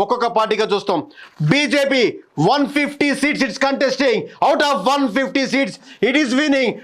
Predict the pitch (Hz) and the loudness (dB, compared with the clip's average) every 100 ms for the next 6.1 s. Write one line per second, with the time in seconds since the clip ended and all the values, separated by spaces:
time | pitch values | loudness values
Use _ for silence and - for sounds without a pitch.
0 | - 170 226 285 285 277 247 254 247 254 | 0 2 4 2 0 -2 0 -2 0 -2
1 | 202 233 226 233 156 151 175 208 208 202 | 0 -2 -2 -2 -2 0 2 2 0 -2
2 | 190 180 180 190 175 185 160 135 165 175 | -2 -2 -2 -2 -2 -2 -4 0 0 2
3 | 151 - _ - - - - _ 147 180 | -2 -4 _ -20 -20 -20 -20 _ 0 0
4 | 175 151 - - - 254 269 285 233 123 | 0 -2 -6 -8 -2 2 4 4 2 -2
5 | - _ _ _ _ _ - - 233 247 | -6 _ _ _ _ _ -6 0 2 4
6 | 247 | 2